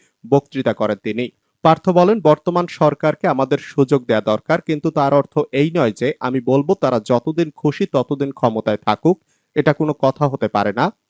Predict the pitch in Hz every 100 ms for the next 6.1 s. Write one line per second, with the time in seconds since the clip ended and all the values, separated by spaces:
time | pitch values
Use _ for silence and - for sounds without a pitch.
0 | _ - 170 196 220 208 - 151 151 165
1 | - 123 - 113 - 107 104 - 127 180
2 | - 156 180 - 175 - 151 - 160 131
3 | 123 135 151 165 151 139 123 113 117 151
4 | 113 101 143 - _ _ - 143 - 185
5 | 175 180 180 123 127 156 147 135 135 135
6 | 139